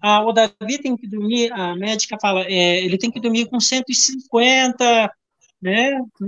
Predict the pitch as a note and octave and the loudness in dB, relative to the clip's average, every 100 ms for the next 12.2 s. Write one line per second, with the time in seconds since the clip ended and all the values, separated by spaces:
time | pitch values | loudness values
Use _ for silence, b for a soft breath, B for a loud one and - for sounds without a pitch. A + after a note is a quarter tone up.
0 | G3+ C4 G4 F4+ F#4+ F4 A3 D#3+ - A#3 | -2 4 4 6 4 2 0 -4 -4 -2
1 | - F#3+ - - B B B A3+ D4 E4+ | -2 -4 -12 -20 B B B 2 2 2
2 | - C#4+ - B3 G3 E3+ _ _ _ _ | 0 0 2 0 0 -4 _ _ _ _
3 | _ _ _ _ _ - F3+ D#3+ G3+ F#3 | _ _ _ _ _ -8 -8 -2 0 0
4 | - F3 E3 A3 A3+ E3+ E3+ E3 F3 F#3+ | -2 -2 0 2 2 2 -6 -6 -6 -4
5 | E3+ E3 A3 F#3+ F3 D#3 D#3 F#3 G#3 F3 | -6 -2 -2 0 0 -2 -6 -4 -2 -2
6 | E3+ F3 F#3 F3+ E3 A3 A3 G3 G#3+ A3 | -4 -2 -2 -2 -2 -2 -2 -2 -2 -4
7 | - G3 - A#3 A#3 b b _ _ _ | -6 -6 0 0 0 b b _ _ _
8 | _ - G#3 _ _ - - - C4+ C4+ | _ -20 -20 _ _ -4 -2 2 0 2
9 | B3 G#3 G3 G3+ F3 D3+ - G#3 G#3+ G#3 | 0 2 2 0 0 -4 -2 0 -2 -2
10 | G3+ G3 F#3+ - - A#3 A#3+ A3 G3 G3+ | -2 0 0 2 2 2 0 0 2 2
11 | G#3 _ _ _ G3+ G#3 A3 F#3+ B2 - | 0 _ _ _ -2 0 0 0 -2 -8
12 | - | -10